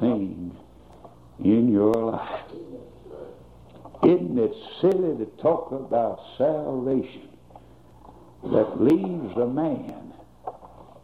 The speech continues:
still in rebellion against the will of God?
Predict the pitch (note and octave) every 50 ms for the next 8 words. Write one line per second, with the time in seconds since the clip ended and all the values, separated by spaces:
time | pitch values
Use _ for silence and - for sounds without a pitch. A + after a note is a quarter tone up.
0 | - - - - - - - - C#3 F3 F3+ F3+ F3 E3+ D#3+ D3 C3+ B2 G#2+ G#2
1 | G2+ F#2+ - - - - - - D#3+ F#3+ E3+ - G2 F#2+ G2 A2 B2 C#3+ C#3 B2
2 | A2 A2+ - - - B2+ E3 - - - - - - - A#2+ A#2 A#2 A2+ G#2+ G#2+
3 | A2+ - F#3+ G3 G3 G#3+ A3 A3 G#3+ A3 A3+ A#3 A3 - - - - D#4+ E4 D#4+
4 | - - - - - - - - -